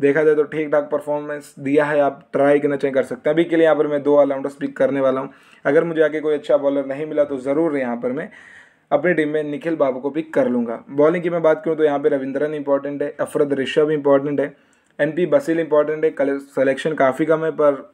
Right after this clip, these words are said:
प्लेयर काफ़ी अच्छा है, काफ़ी अच्छा गेंदबाज माना जाता है, तो ड्रॉप मत करिएगा। उसके अलावा यहाँ पर हम ए बाबू को पिक करेंगे। बाकी यहाँ पर पिक आती है नीतीश की, तो यहाँ पर मैं नीतीश को भी अपनी टीम में पिक करना चाहता हूँ।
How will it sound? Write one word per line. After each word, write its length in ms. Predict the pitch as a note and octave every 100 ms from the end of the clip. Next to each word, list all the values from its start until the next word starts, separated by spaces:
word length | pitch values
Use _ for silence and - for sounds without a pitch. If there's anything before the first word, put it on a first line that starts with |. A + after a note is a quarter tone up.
| _ _
प्लेयर 200 | C#3+ C#3+
काफ़ी 320 | C#3 C#3 - D#3
अच्छा 200 | D3 D#3+
है, 80 |
काफ़ी 280 | D3+ C3+ C3+
अच्छा 140 | C3+ C#3
गेंदबाज 420 | C3 B2+ C3 C3
माना 220 | B2+ C3+
जाता 300 | C3+ C3 C3+
है, 120 | C#3+ A#3+ _ - - _ -
तो 40 |
ड्रॉप 220 | C#3 C#3
मत 120 | C#3+ C#3+
करिएगा। 340 | D#3 D#3 D#3 - - _ -
उसके 220 | C#3+ -
अलावा 160 | E3 E3
यहाँ 120 | D#3
पर 140 | D3+
हम 120 | D3+ D3+
ए 60 |
बाबू 260 | C#3 C3+ D3
को 100 | D#3
पिक 180 | D3+ C#3+
करेंगे। 300 | D3+ D3+ E3
बाकी 320 | C#3+ C3 C3
यहाँ 120 | D#3 D3
पर 120 | C#3+
पिक 200 | C#3 C#3
आती 300 | B2+ - C#3
है 180 | D#3+ D#3+
नीतीश 440 | C#3 C3 C#3 C3+
की, 120 | -
तो 100 | C3+
यहाँ 140 | C#3 C#3
पर 120 | D3
मैं 120 | D3+
नीतीश 560 | C#3+ C3 B2+ C#3 D#3 D#3
को 160 | C#3
भी 120 | C3+ C#3
अपनी 180 | C3+
टीम 120 | C3+ C3
में 120 | C3
पिक 140 | C3
करना 220 | - C3
चाहता 260 | B2+ B2+
हूँ। 80 | C3